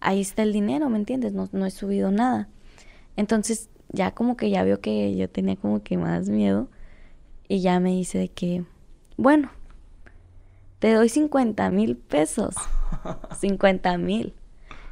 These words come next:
Speaker 1: "Si vienes una noche, una noche conmigo a Culiacán".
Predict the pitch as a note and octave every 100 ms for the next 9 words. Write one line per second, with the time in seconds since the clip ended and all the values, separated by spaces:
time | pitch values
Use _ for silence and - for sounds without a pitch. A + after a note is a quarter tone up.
0 | - - - A3 A3+ C4 D4 D4+ D4+ -
1 | - - D4 F4 E4+ C4 C4 - F#3+ -
2 | - - - - A#3 A#3+ A#3+ A3+ A#3 -
3 | F#3+ F3+ F#3 F#3 F3+ F#3+ - -